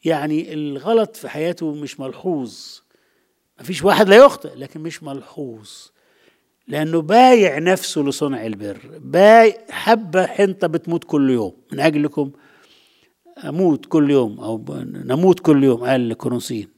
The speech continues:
"من أجلكم نموت كل يوم"، بولس قال كده. حياته كلها في الرب، في الرب، في الرب. فربنا ي-، يدينا هذا الإدراك الروحي. وبالنسبة لدرس النهاردة، ابعد عن السذاجة قدر المستطاع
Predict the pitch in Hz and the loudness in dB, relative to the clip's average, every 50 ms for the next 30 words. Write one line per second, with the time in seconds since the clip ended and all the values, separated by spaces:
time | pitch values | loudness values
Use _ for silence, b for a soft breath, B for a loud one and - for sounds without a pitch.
0 | _ - 131 147 160 151 147 139 131 - 135 131 131 143 175 196 170 131 - - | _ -10 -6 -4 -4 -4 -4 -6 -6 -8 -6 -4 -4 -2 0 0 0 -2 -2 -2
1 | 151 135 117 110 98 90 90 _ _ _ _ 131 123 117 113 - - 107 - - | -2 -2 -2 -4 -8 -10 -12 _ _ _ _ -6 -6 -6 -6 -8 -12 -14 -14 -14
2 | - - _ _ b b b b b b b b b b b b - 226 233 233 | -18 -18 _ _ b b b b b b b b b b b b 0 4 6 6
3 | 240 247 247 202 - - 190 190 175 180 190 180 170 160 - - 151 139 131 123 | 6 6 4 2 -2 -2 -2 0 2 4 4 4 4 0 -2 -2 -2 -2 -2 -4
4 | 113 - - - 180 175 165 165 156 139 120 - - - 165 156 143 131 - - | -6 -8 -6 -4 -2 0 2 4 4 2 2 -2 -6 -2 -2 0 0 0 -2 -4
5 | _ b b b b b b b b b b b b b - 165 190 240 240 185 | _ b b b b b b b b b b b b b 0 4 4 4 4 2
6 | 196 185 190 190 190 185 185 170 160 156 156 151 147 143 143 139 131 139 190 226 | 2 2 4 4 4 4 2 2 0 0 0 0 0 -2 -4 -6 -6 -6 -4 -2
7 | 220 196 175 170 190 202 185 160 160 143 127 131 123 120 135 165 190 214 208 - | 0 0 0 0 0 0 0 0 -2 -2 -4 -6 -8 -6 -2 0 0 0 0 0
8 | - 170 151 139 147 151 147 135 - 156 156 151 143 _ b b b b b b | 0 -2 0 0 0 -2 -2 -4 -6 -6 -8 -8 -10 _ b b b b b b
9 | b b b b b b _ - 127 120 127 143 190 220 214 208 214 202 190 175 | b b b b b b _ -10 -8 -6 -4 -2 0 0 2 2 2 2 2 0
10 | 196 202 170 - 165 160 156 160 170 165 147 156 - - - 214 208 196 170 185 | 0 -2 -2 -2 -2 0 0 2 2 2 0 -2 -2 0 2 2 2 2 2 2
11 | 175 175 180 160 151 139 151 147 147 147 143 - - 147 139 143 165 175 170 156 | 2 2 2 2 2 2 2 2 2 2 0 0 -2 -2 0 2 2 2 2 2
12 | 147 131 - - 170 165 151 156 147 139 135 143 156 151 - - - 160 151 - | -2 -4 -4 -6 -6 -4 -2 -2 -2 -2 -4 -4 -6 -8 -8 -10 -10 -10 -10 -10
13 | - 107 110 - - - | -14 -16 -16 -16 -18 -20